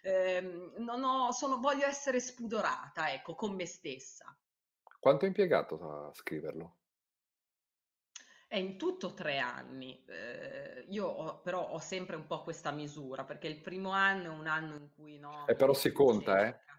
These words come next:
Speaker 2: Eh, però si conta, eh,
Speaker 1: Eh,
Speaker 2: anche il
Speaker 1: sì.
Speaker 2: primo anno, perché l-, quando entra nella testa si ini-, si inizia a lavorare. Quindi quando
Speaker 1: È
Speaker 2: entra nella
Speaker 1: più
Speaker 2: testa,
Speaker 1: difficile
Speaker 2: è il, ah,
Speaker 1: quello.
Speaker 2: sì,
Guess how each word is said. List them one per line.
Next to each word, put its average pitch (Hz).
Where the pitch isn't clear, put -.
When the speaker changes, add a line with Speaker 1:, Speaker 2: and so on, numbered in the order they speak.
Speaker 2:
Eh, 107
però 123
si 127
conta, 95
eh, 107
Speaker 1:
Eh, -
Speaker 2:
anche 110
il 107
Speaker 1:
sì. -
Speaker 2:
primo 110
anno, 92
perché 113
l-, 117
quando 135
entra 139
nella 135
testa 151
si -
ini-, 117
si -
inizia 101
a 95
lavorare. 80
Quindi 92
quando 101
Speaker 1:
È -
Speaker 2:
entra 107
nella 107
Speaker 1:
più -
Speaker 2:
testa, 107
Speaker 1:
difficile -
Speaker 2:
è 147
il, 110
ah, 123
Speaker 1:
quello. -
Speaker 2:
sì, 107